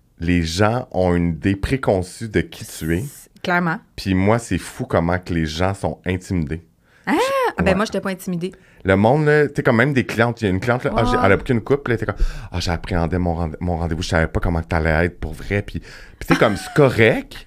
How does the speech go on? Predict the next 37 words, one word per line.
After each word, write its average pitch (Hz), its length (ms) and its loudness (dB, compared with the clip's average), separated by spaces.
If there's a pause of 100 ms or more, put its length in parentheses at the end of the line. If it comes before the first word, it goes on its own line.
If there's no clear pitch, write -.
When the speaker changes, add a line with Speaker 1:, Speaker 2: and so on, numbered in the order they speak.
(120)
Speaker 1:
<laughs> - 120 -16 (120)
Puis - 80 -10
tu 160 80 4
sais, - 20 4
même, 160 460 4 (220)
tu - 80 -14
sais, 139 80 2
comme 107 280 2
le 107 220 6
fait 143 180 4
que 107 220 6
je - 180 -8
fais, 110 140 4
admettons, 104 320 2
des 101 160 0
influenceurs, 90 880 2 (420)
ben 90 100 0
là, 107 80 4
ça, - 220 -4 (300)
je 92 160 -2
sais, - 300 -4
mais 95 320 0 (360)
imagine, 117 480 2
je - 120 -12
fais 95 140 4
juste 131 200 -6
pousser 98 280 -4
des 95 160 -2
cheveux. 131 260 -10 (360)
Ima-, 113 180 2
fait 131 160 2
que - 60 -16
ça, 180 180 2 (140)
là, 117 160 4
je 135 120 0
me 107 120 6
dis, « 101 460 -6